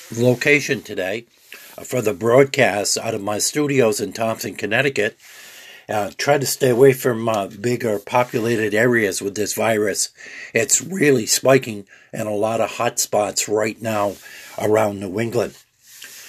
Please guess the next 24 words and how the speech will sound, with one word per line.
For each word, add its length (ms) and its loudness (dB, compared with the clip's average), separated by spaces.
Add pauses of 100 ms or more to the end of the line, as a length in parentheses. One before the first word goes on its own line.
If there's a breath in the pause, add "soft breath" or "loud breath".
(320 loud breath)
Uh, 300 0
Belu's 460 8
Flowers 500 2
would 100 -8
like 220 -6
to 80 -12
thank 400 -2 (100)
everybody 560 0
for 180 -10
making 360 -8
the 80 -12
contributions 920 -2
to 120 -2
the 100 -4
big 260 -4
fundraiser 800 0 (300 loud breath)
for 160 -2
the 160 0
soup 380 0
kitchen, 480 2 (640 loud breath)
and 180 0
also 600 2
for, 440 2
uh, 220 6